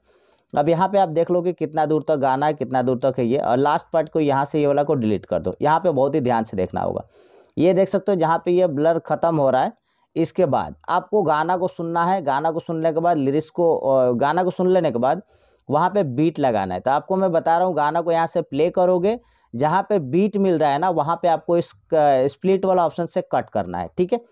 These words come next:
आपको ध्यान से देखना है। अब मैं दो, दो तरीका बता दे रहा हूँ। एक बार यहाँ से हम लोग बैक कर लेते हैं। बैक करने के बाद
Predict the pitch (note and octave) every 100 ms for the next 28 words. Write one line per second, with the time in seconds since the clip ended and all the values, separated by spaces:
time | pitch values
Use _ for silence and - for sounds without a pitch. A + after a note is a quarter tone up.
0 | _ _ - E3 G3+ F#3+ F3 G3 F3 B2+
1 | A2+ F2 D2+ _ _ _ _ _ - D#3
2 | G3 G#3 - E3 D#3+ G#3 G3+ E3+ E3 G3+
3 | G3 F#3 F#3+ E3 D#3 D3+ C#3+ C#3+ E3+ D#3+
4 | F3 E3+ F#3 F#3 F3 F3 F#3 F3 F3 C3+
5 | C#3+ D#3+ F3+ D3 B2 C3 D3 E3 C#3 D#3
6 | F#3+ E3+ F3 D3 A#2+ D#3